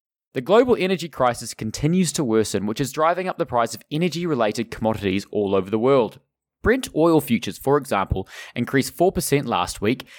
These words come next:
breaking through eighty dollars a barrel, the highest level since late twenty eighteen. This was also helped along by opec plus choosing to stick to their current schedule of production increases, rather than accelerating the recovery in production levels like some countries had hoped.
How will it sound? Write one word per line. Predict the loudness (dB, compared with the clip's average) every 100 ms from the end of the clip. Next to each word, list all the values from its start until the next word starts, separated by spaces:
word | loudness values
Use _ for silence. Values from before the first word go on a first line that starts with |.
| -10 0
breaking | 2 2 0 -2
through | -2 0
eighty | -2 0
dollars | 2 2 2
a | -2
barrel, | 0 2 0 -2 -4
the |
highest | -4 -2 -2 -2 0
level | 0 0
since | 0 -2 0
late | 0 0
twenty | 0 0 0
eighteen. | 0 2 2 0 -4 -14 _ -20 -20 -20 _ 0
This | 2
was | 2
also | 2 4 4 0
helped | -2 -2 -2
along | 2 2 2
by | 0 0
opec | 0 0 -2 -4 -4
plus | 0 0 -2 -4
choosing | 0 2 0
to | -2
stick | 0 -2
to | -2
their | -6
current | -4 -4 -2 -2
schedule | -2 0 2 4
of | 2
production | 0 -2 -4 -4 -6 -2
increases, | 0 2 0 -2 -8 -14 _
rather | 0 2 2
than | -2
accelerating | -4 -4 2 4 4 4 4
the |
recovery | 2 0 -2 0
in | -2
production | -2 -4 -4 -6 -2
levels | 0 2 -2 -4
like | -4 -4
some | -2 -4 -2
countries | -6 -6 -8
had | -4
hoped. | -2 -2 -4